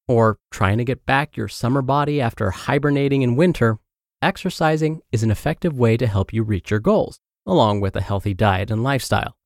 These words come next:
There are so many ways to exercise: yoga, swimming, weight training, jogging, cycling, walking, rock climbing, and they all have unique benefits. Outside of physical changes like building muscle and losing fat,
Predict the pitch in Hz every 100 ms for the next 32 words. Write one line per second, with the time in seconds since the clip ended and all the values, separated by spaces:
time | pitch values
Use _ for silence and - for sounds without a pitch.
0 | _ _ _ _ _ _ 135 - 127 -
1 | 156 151 151 143 123 139 156 147 - 104
2 | 101 98 - - - - _ _ _ 131
3 | 151 131 - - _ _ - - 165 139
4 | 82 - _ _ 180 139 170 - 117 101
5 | 90 - _ _ _ - 139 139 135 113
6 | 92 - - - 143 143 110 85 - _
7 | _ _ - 185 185 113 - _ _ _
8 | _ 113 170 175 - 147 107 101 - -
9 | _ _ _ _ 165 196 175 165 175 160
10 | 143 131 120 196 190 - - - - _
11 | _ _ _ _ _ - - - 226 208
12 | 170 - 135 139 120 - 127 113 101 82
13 | - 101 - - 123 143 135 113 - 110
14 | 123 117 104 95 92 87 180 175 147